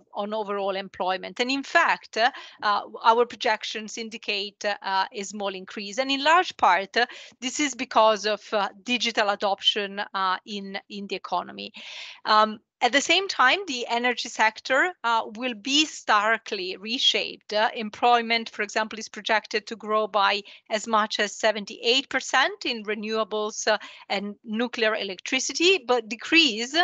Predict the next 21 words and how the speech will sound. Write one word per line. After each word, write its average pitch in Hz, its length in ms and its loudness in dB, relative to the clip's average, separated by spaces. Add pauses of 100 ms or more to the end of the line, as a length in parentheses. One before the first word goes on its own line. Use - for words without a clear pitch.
(160)
by 208 420 4 (260)
over 226 360 -2
similar 254 640 2
amounts, 185 680 -2 (520)
uh, 226 160 6 (100)
in 247 180 -2
fossil 247 460 2
fuel, 208 640 -2
uh, 196 380 2 (100)
based 208 360 0
e-, 196 260 -2
energy 202 420 -2
sectors. - 720 -8
Uh, 196 100 2 (420)
at 240 120 -2
the 262 80 0
same 302 240 4
time, 311 380 2
these 269 200 -6
sectors, 311 720 -2
uh, 349 140 4